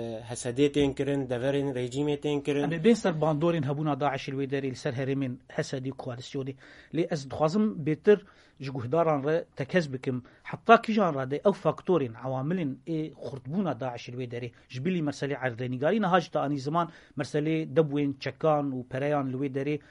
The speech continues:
Speaker 2: di dema serweriya Daişê û hêzbûna wê, li, li wê derê bi, bi cî dikirin. E, li ser, e, ez dixwazim pirsek din bikim, em ced li dor,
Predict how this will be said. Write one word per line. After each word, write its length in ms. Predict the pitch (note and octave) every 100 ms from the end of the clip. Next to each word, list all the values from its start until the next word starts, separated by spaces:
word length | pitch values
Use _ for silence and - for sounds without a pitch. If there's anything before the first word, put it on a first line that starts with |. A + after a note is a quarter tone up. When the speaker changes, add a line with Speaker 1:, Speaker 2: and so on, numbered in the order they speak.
| -
Speaker 2:
di 100 | C#3
dema 260 | D#3 D3+ B2
serweriya 480 | - B2 C3 D3
Daişê 440 | C#3+ C#3+ C3 - C#3+
û 100 | C3 B2 A#2+
hêzbûna 400 | B2+ C#3+ E3 E3
wê, 100 | F#3+ G#3+ - - - -
li, 460 | C#3+ C#3+ C#3 C#3 C#3+ C#3 C3 B2+ C#3 C#3
li 60 | D3+
wê 80 | D#3+
derê 200 | C#3+ D3 D#3+ C3
bi, 200 | C3+ C3+
bi 60 | C3+
cî 160 | B2+ D3
dikirin. 340 | B2+ C#3 B2 - - - - -
E, 160 | D#3 D#3 D3+
li 80 | D3
ser, 220 | - A3+
e, 520 | A#3+ A3 E3 D#3+ D3+ D#3+
ez 160 | C3+
dixwazim 340 | - D#3+ G#3 G3+
pirsek 340 | - F#3+ D#3+
din 120 | E3+
bikim, 200 | C#3 C#3
em 140 | D3 C#3
ced 200 | C#3 B2
li 180 | C#3
dor, 200 | C3 D3+